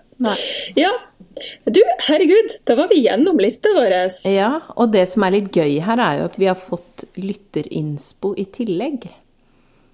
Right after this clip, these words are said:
Speaker 2: Ja.
Speaker 1: Det var, det var jo en skikkelig bonus, synes jeg.
Speaker 2: Mm.
Speaker 1: Så da kommer altså ukas, eh,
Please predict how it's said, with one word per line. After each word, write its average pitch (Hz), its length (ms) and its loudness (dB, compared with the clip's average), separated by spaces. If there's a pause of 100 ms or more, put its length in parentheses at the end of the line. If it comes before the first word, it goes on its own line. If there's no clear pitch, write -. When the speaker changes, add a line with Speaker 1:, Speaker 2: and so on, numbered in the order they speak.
(100)
Speaker 2:
Ja. 170 1080 -2
Speaker 1:
Det 180 420 2
var, 165 520 0
det 175 200 0
var 165 180 0
jo 80 60 -2
en 156 140 -4
skikkelig 151 400 -8
bonus, 139 340 -8
synes 147 340 -12
jeg. 151 120 -6 (880)
Speaker 2:
Mm. 220 480 0 (140)
Speaker 1:
Så - 160 -6
da 175 280 2
kommer 160 340 0
altså 160 500 0
ukas, 147 840 -4
eh, 143 400 -6